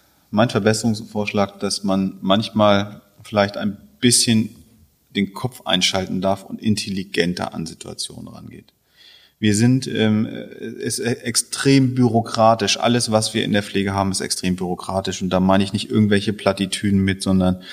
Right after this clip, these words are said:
als ganz konkretes Beispiel. Zwei Beispiele möchte ich sagen. Das erste Beispiel ist, wir in der ambulanten psychiatrischen Versorgung, ähm, vermeiden Krankenhausaufenthalte. Ja? Das heißt, wir schauen,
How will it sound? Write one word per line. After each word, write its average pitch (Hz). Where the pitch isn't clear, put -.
als 113
ganz 113
konkretes 98
Beispiel. 95
Zwei 110
Beispiele 95
möchte 92
ich -
sagen. -
Das 101
erste 123
Beispiel 110
ist, 104
wir 101
in 101
der 92
ambulanten 104
psychiatrischen 104
Versorgung, 117
ähm, 101
vermeiden 104
Krankenhausaufenthalte. 92
Ja? 113
Das -
heißt, 110
wir 120
schauen, 123